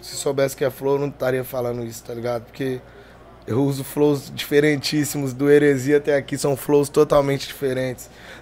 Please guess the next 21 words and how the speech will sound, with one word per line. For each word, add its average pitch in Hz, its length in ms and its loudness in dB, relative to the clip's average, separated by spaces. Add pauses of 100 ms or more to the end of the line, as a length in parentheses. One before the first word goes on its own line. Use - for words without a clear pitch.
Nesse 143 280 0
disco 147 320 0
Nu 151 260 2
é 143 80 4
o 139 80 2
disco 139 260 -6
que 165 60 -4
eu 151 80 4
mais 147 260 2
inovo 147 400 6
no 139 120 0
quesito 143 420 0
flow, 151 300 2
musicalidade, 143 840 0
essas - 220 -10
paradas, 135 580 0
tá 135 120 -4
ligado? 139 460 4 (720)
É... 127 640 2 (500)
Então, 143 240 4
assim, 151 460 4